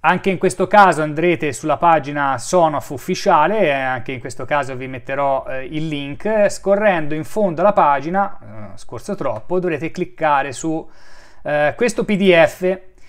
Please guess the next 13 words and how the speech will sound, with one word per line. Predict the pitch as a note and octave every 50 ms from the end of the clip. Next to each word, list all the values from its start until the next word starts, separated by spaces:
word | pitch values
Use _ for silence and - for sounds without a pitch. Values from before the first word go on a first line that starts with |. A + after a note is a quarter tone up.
| - - -
che | - G3+ F3+
vi | D#3 D#3+ D3+
si | - -
aprirà | E3+ D3 F3+ F3+ F3+ E3+ D3+ C#3 C#3 -
online | G3 G#3 A3 G#3+ F#3 D#3+ C#3+ C#3 C#3+ F3 G3+ G#3+ A3+ A3 A3 -
e, | A#3 A#3 A3+ - - -
eh, | - C#3 C3+ C3+ C3+
dovrete, | C#3+ F#3+ G#3 G#3+ G3+ D#3+ C3+ A2+ - A2+ G2+ - - - - - - - -
eh, | C#3 C3 C3 -
aprire | - G#3 A3+ A3 G#3+ G3 G3+ A3+ B3 G#3+ -
questo | F#3 F#3+ F#3+ - - - G3+
indirizzo | G3+ G#3 F#3 F#3 F3 E3+ E3+ - - G3 F3+
qua, | - E3+ D#3+ D#3+ E3+ - - - -